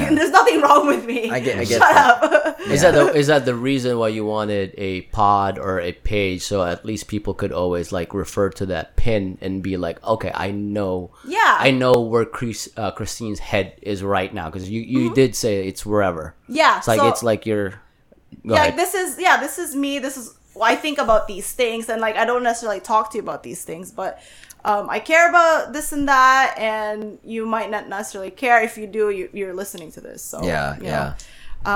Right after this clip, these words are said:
Speaker 2: Um, but yeah, this is, that's, that's the real me. That's what I think about when I don't talk about dumb shit that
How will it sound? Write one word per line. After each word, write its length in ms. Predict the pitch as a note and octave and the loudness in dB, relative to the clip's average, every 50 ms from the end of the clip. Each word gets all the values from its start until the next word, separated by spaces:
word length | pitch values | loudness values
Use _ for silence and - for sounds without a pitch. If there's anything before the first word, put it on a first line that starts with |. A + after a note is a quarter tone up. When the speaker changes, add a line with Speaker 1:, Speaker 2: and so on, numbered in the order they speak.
| G3 G3 F#3+ | 0 0 -2
Speaker 2:
Um, 200 | F#3+ F#3+ G3 E3+ - | -2 -6 -8 -8 -4
but 380 | G3 F#3+ F#3 F#3 - - - - - - - - | -2 -2 0 -2 -2 -4 -6 -8 -8 -10 -8 -6
yeah, 220 | A#3 D4 D4 G#3 | -2 0 0 0
this 200 | F#3 G#3 - - | 0 -4 -6 -8
is, 200 | G#3+ G3+ F#3 - | -8 -8 -10 -10
that's, 380 | - F#3+ G3 F#3+ G3 - - - | -6 -4 -4 -4 -4 -8 -10 -12
that's 320 | - - G3 G3 - - | -8 -8 -8 -8 -8 -10
the 120 | - G3+ G3 | -8 -6 -4
real 300 | G3+ G#3 G3+ G3 G3 G3 | -4 -4 -4 -6 -6 -6
me. 220 | G#3+ A3 G#3+ F#3+ | -6 -4 -4 -6
That's 180 | F3 E3+ - - | -6 -8 -10 -10
what 120 | - - | -10 -10
I 40 | E3+ | -10
think 280 | E3+ - A3 A3+ - - | -8 -6 -6 -6 -6 -6
about 420 | E3 D#3 - - - - - - - - - - - | -10 -8 -6 -4 -4 -6 -6 -10 -16 -20 -20 -20 -12
when 300 | F3+ E3+ D#3 D#3+ D#3 - | -10 -10 -10 -10 -10 -10
I 180 | - F3 E3+ F3 | -8 -6 -6 -6
don't 240 | E3 E3 E3+ - - | -6 -6 -6 -4 -2
talk 240 | F#3+ E3 E3 - | -2 -2 -2 -2
about 340 | E3+ F3 D#3+ D3 - - - | -4 -4 -4 -6 -6 -10 -8
dumb 200 | - C3 C3 F3 | -6 -6 -6 -6
shit 400 | E3 - - G3 F3+ - - - | -8 -8 -4 -4 -4 -4 -6 -8
that 260 | E3 D#3 - - - | -8 -8 -8 -10 -12